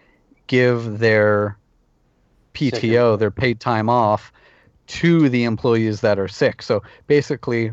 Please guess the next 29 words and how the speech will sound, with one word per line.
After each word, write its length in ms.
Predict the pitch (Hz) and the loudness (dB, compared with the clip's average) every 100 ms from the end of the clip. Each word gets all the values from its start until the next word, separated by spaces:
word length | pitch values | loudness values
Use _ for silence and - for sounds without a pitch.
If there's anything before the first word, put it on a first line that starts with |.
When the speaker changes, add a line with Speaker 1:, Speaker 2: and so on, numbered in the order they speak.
| - | -8
Speaker 1:
the 160 | 120 | -8
company 300 | 117 127 117 | -4 -4 -4
is 60 | 117 | -4
saying, 180 | 120 113 - - | -4 -6 -12 -10
"We're 160 | 135 151 | -2 0
not 220 | 160 165 | 0 0
gonna 240 | 151 143 | -2 -2
go 260 | 123 123 120 | 2 4 4
out 80 | 113 | 2
of 100 | 104 | 0
pocket 400 | 123 123 113 - | 0 0 -2 -10
to 100 | 117 | -4
help 200 | 113 110 | -2 -2
our 120 | 107 | -2
employees. 720 | 101 95 113 113 104 101 101 - - - | -4 -4 -4 -2 -4 -6 -8 -12 -20 -10
We 160 | - 123 | -2 -2
expect 440 | - - 117 110 | -2 -2 -4 0
our 140 | 110 | -2
employees 720 | 107 101 117 110 107 107 107 - _ _ | -2 -2 -2 0 -2 -4 -6 -10 _ _
to 120 | - 98 | -8 -6
help 320 | 127 113 113 | -2 -4 -6
each 200 | 101 - | -10 -2
other, 420 | 117 107 - - _ _ _ _ _ _ - | 0 0 -6 -14 _ _ _ _ _ _ -20
so 280 | - 117 104 | -6 0 0
we 440 | 101 101 110 107 | -2 -6 -4 -4
don't 280 | 104 107 - | -2 -4 -4
lose 600 | 107 104 101 101 101 98 - - | -4 -4 -4 -6 -8 -16 -12 -4
billion, 520 | 104 101 101 98 92 - | -2 -2 -4 -4 -6 -4
uh, 160 | 104 | -4